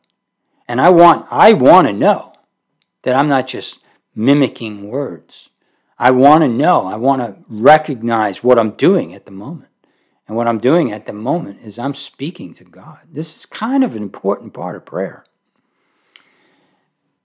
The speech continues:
Yeah, so we already spoke about the fact that he, okay, so he cries aloud,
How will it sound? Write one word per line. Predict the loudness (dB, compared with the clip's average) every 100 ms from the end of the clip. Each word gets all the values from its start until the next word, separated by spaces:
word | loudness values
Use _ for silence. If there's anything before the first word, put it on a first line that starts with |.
| _ _ -2
Yeah, | 2 2 0 -4
so | 0 6 6
we | 8
already | 8 6 4
spoke | -2 4 6 6
about | 2 0 0 -2 -10 _ -20
the | -8
fact | 2 4 4 0
that | -6 -6 _
he, | _ -12 -12 -14 _
okay, | -6 -2 -2 -2
so | -2
he | -4 -4
cries | -8 -2 2 4 6 4 4 0
aloud, | -6 -6 -2 2 4 4 2 -2